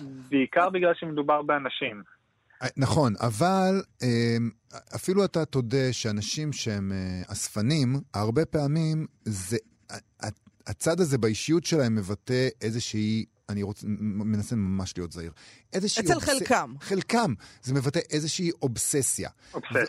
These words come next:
Speaker 2: ואובססיה
Speaker 1: לא.
Speaker 2: זה לא דבר שבהכרח מעיד על אישיות מאוד מאוד יציבה.
Speaker 1: זה נכון.
Speaker 2: אז אני מניח שגם כשלא, נניח, גם כשאתה מתעסק עם אספנים, הרבה פעמים אתה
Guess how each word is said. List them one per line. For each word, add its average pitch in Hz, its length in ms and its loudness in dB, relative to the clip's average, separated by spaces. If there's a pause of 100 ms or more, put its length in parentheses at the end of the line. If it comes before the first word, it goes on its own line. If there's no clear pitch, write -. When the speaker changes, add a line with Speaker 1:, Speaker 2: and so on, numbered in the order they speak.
Speaker 2:
ואובססיה 170 760 2
Speaker 1:
לא. 151 60 -4 (720)
Speaker 2:
זה 139 220 2
לא 247 120 8
דבר 208 360 4
שבהכרח 143 840 2
מעיד 139 480 4 (220)
על 120 140 2
אישיות 131 560 0
מאוד 113 340 0
מאוד 107 240 2
יציבה. 101 400 -2 (720)
Speaker 1:
זה 156 60 -8 (280)
נכון. 101 260 -2 (300)
Speaker 2:
אז 113 220 -2
אני 120 120 4
מניח 185 360 2
שגם 156 480 2 (320)
כשלא, 147 280 4 (340)
נניח, 127 440 0 (140)
גם 143 180 0
כשאתה 156 280 0
מתעסק 135 360 -4
עם 175 80 -2
אספנים, 185 600 -2
הרבה 117 160 -2
פעמים 117 360 -2
אתה 110 160 -6